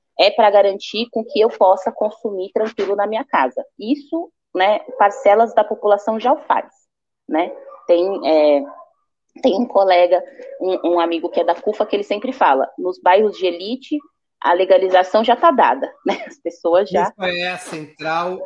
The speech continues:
Speaker 2: Unificada
Speaker 1: Única
Speaker 2: de
Speaker 1: das, das favelas, perdão, acabo falando os,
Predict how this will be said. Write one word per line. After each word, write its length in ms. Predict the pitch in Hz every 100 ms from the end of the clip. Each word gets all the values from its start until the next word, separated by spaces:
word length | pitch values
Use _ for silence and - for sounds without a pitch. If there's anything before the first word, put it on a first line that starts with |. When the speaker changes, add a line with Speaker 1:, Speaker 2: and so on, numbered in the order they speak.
| -
Speaker 2:
Unificada 420 | 147 151 - -
Speaker 1:
Única 380 | 190 147 147 190
Speaker 2:
de 60 | 185
Speaker 1:
das, 300 | 196 - - _ - - - - - _ _
das 240 | - 160 -
favelas, 420 | 180 156 139 139
perdão, 320 | 165 160 135
acabo 280 | 131 147 143
falando 380 | 165 151 147 147 -
os, 260 | 147 139